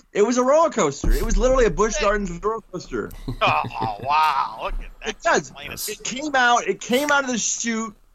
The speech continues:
Speaker 1: guns a-blazing, sends you right into, like, two loops into a corkscrew spin,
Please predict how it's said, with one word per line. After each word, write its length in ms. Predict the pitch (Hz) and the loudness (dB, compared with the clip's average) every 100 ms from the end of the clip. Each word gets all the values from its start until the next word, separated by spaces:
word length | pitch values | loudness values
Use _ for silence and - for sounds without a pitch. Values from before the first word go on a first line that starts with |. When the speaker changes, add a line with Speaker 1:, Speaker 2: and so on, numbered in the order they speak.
| _ - | _ 2
Speaker 1:
guns 280 | 214 254 | 4 4
a-blazing, 640 | 254 196 196 170 139 151 165 | 0 2 4 4 2 -2 -2
sends 240 | 208 202 | -2 -2
you 120 | 190 | 0
right 200 | 190 226 | 0 0
into, 140 | 233 233 | 0 0
like, 220 | 202 175 | 0 -2
two 280 | - 247 254 | -4 0 0
loops 300 | 226 226 180 | 0 -2 -2
into 180 | 214 196 | 2 2
a 60 | 180 | 4
corkscrew 500 | 208 214 - - 185 | 2 0 -2 -4 -4
spin, 480 | - 160 117 110 | 0 0 0 -2